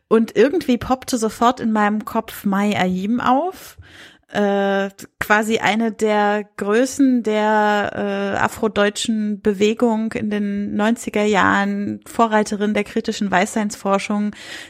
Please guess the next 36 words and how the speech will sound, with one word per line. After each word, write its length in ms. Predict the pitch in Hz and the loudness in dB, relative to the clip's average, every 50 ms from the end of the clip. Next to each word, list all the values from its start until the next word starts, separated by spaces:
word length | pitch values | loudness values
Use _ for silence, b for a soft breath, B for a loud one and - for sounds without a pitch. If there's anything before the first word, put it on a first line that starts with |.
| B - | B -4
die 160 | 214 220 - | -2 0 2
aber 240 | - 208 208 214 214 | 2 4 2 2 2
ziemlich 320 | - - 226 240 233 - - | 2 2 2 2 2 0 -2
viel 260 | - 254 247 240 - | 0 0 2 2 4
auch 300 | 110 - 214 220 220 - | 4 4 4 4 2 2
mit, 400 | 220 220 208 208 - - - 214 | 0 0 0 -2 -4 -4 0 2
äh, 240 | 202 196 196 202 196 | 4 6 6 4 2
psychischen 480 | 196 - 247 247 - 233 214 - 226 | 0 -2 -2 -2 -2 -2 -2 -2 -2
Erkrankungen 680 | - 226 - - - 208 220 226 - 220 214 214 214 208 | -2 -2 -4 -2 -2 -2 -2 -2 -6 -6 -6 -6 -8 -8
zu 120 | - - 208 | -8 -10 -10
strugglen 640 | - - - - 185 185 202 214 208 214 202 185 | -10 -8 -2 0 0 0 2 0 0 0 -2 -2
hatte 500 | 196 202 202 - 220 208 208 202 190 - | -4 -6 -4 -2 -2 0 0 0 0 -2
und, 400 | - 196 196 196 196 196 202 - B B B B B B B B | -4 -4 -4 -4 -6 -6 -8 -10 B B B B B B B B
äh, 380 | - 196 196 190 185 190 190 190 - - - | 0 2 4 4 4 4 2 0 -2 -10 -8
wo 160 | 185 185 202 | -6 -2 -2
sich, 220 | 208 202 208 - - | -2 -2 -4 -8 -2
glaub 320 | - 202 190 196 196 196 | 0 2 4 4 2 2
ich, 480 | 202 208 202 - - - - - - - | 0 -2 -2 -4 -8 -8 -10 -10 -12 -8
äh, 480 | - - 208 202 196 190 190 190 190 190 185 _ _ _ | -4 -4 -2 -2 -2 -2 -2 -4 -4 -6 -8 _ _ _
ja, 340 | - - 214 214 208 190 - | -6 0 2 4 4 4 2
also 280 | - 190 185 185 190 190 | 2 0 -2 -2 -4 -4
man 160 | - 196 196 196 | -2 0 2 2
sollte 220 | 214 214 - - | 2 0 0 0
viel 140 | - 240 220 | 2 2 4
mehr 240 | 214 220 226 233 185 | 4 4 4 4 4
über 180 | 202 220 226 | 4 2 2
sie 160 | 196 214 190 | 2 0 0
wissen. 340 | 190 240 - - 269 240 233 | 0 0 0 2 2 2 2
Sie 140 | 202 214 208 | 2 2 0
hat 100 | 208 - | 2 0
auch 140 | - - - | -2 -2 -2
ganz 200 | 202 214 208 - | -2 -4 -4 -6
tolle 260 | - - 202 202 202 | -4 -2 0 0 2
Lyrik 400 | 202 196 233 254 254 254 247 - | 2 4 4 4 4 4 0 0
gemacht 500 | - 202 208 202 196 208 - - - - | -4 -4 0 2 0 0 0 -4 -8 -6
und 160 | - 190 196 | -4 -4 -4